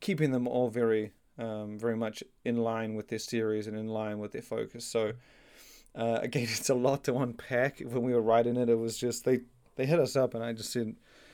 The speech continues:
"Is it, this is more than just a rebrand," because that's what they said it was. Um, it's just a very, it's a, it's a, it's a shift in direction. Um, everything is still fully transparent.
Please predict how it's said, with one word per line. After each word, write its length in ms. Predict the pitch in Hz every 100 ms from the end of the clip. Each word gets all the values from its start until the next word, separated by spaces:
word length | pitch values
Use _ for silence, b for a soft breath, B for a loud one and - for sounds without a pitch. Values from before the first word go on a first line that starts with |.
| B B B
"Is 160 | 135 117
it, 140 | -
this 180 | 147 131
is 140 | 127 117
more 260 | 135 123
than 120 | 113
just 220 | 113 113 110
a 40 |
rebrand," 480 | 123 120 120 110 110
because 220 | 113 117
that's 180 | 120 117
what 100 | 113
they 60 |
said 200 | 113 131
it 80 | 127
was. 340 | 113 110 110 117
Um, 380 | 113 110 110 - _
it's 160 | 131 127
just 240 | 135 127
a 80 | 120
very, 340 | 107 123 117
it's 160 | 117 120
a, 300 | 127 123 120
it's 120 | 120
a, 100 | 120 117
it's 140 | 113 -
a 40 |
shift 460 | 117 - 131 - -
in 80 | 110
direction. 520 | 110 117 - 110 - B B B B B B
Um, 140 | 110 113
everything 300 | 123 131 135
is 80 | 120
still 180 | 139
fully 220 | 123 127 123
transparent. 680 | 135 120 - 120 117 120